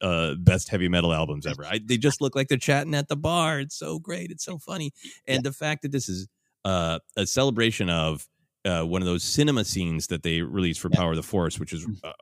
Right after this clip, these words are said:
Speaker 1: one of my very favorite action figure memories. I had all of those. I had them on my wall. I loved this one. It was so cool. Uh, I still have it. It's in a, a storage space. Uh,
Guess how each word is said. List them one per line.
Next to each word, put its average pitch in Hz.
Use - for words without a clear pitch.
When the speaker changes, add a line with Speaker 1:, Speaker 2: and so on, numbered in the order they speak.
Speaker 1:
one 117
of 135
my 101
very 110
favorite 95
action 87
figure 85
memories. 80
I 90
had 82
all 113
of 98
those. 95
I 85
had 85
them 76
on 101
my 87
wall. 95
I 80
loved 85
this 107
one. 95
It -
was 73
so 104
cool. 87
Uh, 76
I 76
still 104
have 82
it. 76
It's 76
in 80
a, 78
a 76
storage 85
space. 80
Uh, 76